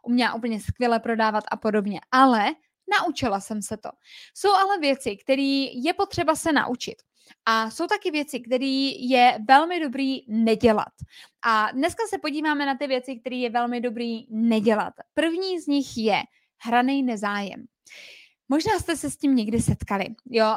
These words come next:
Mně to vždycky přijde, vždycky, když to někdo dělá, tak m-, já si vždycky úplně říkám, že to je fakt trapárna na entou, jo. A vždycky, když to na mě někdo zkouší, tak prostě já, jako,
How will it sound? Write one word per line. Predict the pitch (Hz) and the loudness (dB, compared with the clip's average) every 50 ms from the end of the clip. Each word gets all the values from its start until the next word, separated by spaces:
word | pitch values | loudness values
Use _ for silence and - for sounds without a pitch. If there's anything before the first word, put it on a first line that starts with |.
| - - | -2 -2
Mně | 247 254 277 320 | -2 0 0 0
to | 311 440 | 0 -2
vždycky | 427 392 359 - - - 370 | -2 -2 -2 -4 -2 -4 -4
přijde, | 370 - - - 233 214 233 220 208 | -4 -4 -4 -2 0 2 4 2 2
vždycky, | 220 220 - - 294 | 0 -4 -6 -4 -2
když | 285 254 - | -2 -2 -2
to | - 320 | -2 -2
někdo | 302 277 240 240 277 | 0 0 0 -2 -2
dělá, | 226 233 214 214 208 208 202 | -2 -4 -4 -4 -4 -4 -4
tak | - 214 - | -6 -6 -4
m-, | 220 220 226 214 214 | -4 -4 -4 -4 -4
já | 233 233 220 | -6 -6 -6
si | - 277 | -8 -10
vždycky | 254 - - - 262 247 | -12 -10 -6 -4 -4 -2
úplně | 262 262 262 254 233 | -2 -2 -2 -2 -2
říkám, | 247 226 247 240 240 240 | -4 -2 -2 -2 -2 -2
že | 262 247 | -4 -4
to | 254 254 | -4 -4
je | 247 | -4
fakt | 240 - 269 - - _ | -4 -4 -6 -6 -6 _
trapárna | - 240 233 - 240 233 226 226 247 254 | -2 -2 0 4 4 4 4 4 2 2
na | 254 233 - - | 2 2 0 2
entou, | 226 226 226 - 190 - 147 | 0 2 2 0 -2 -2 -4
jo. | - - - - - - - - - 262 - - 220 | -8 -10 -12 -16 -20 -20 -20 -20 -20 -16 -8 -2 0
A | 220 220 214 214 214 220 - 240 226 | 0 0 0 0 -2 -2 -4 -6 -6
vždycky, | 226 247 - - 294 | -6 -8 -6 -4 -4
když | 277 254 - | -4 -2 0
to | - 269 | 0 2
na | 277 | 2
mě | 269 262 269 | 4 4 4
někdo | 269 254 247 262 285 | 2 2 2 0 0
zkouší, | 269 - - 262 254 254 226 - 277 254 233 | -2 0 2 2 2 2 2 -2 -4 -4 -4
tak | 262 254 - - | -4 -6 -6 -8
prostě | 269 262 247 - - 269 | -10 -10 -8 -6 -4 -2
já, | 254 254 247 247 254 262 262 | 0 2 2 2 0 0 -2
jako, | 262 262 262 285 | -4 -4 -2 0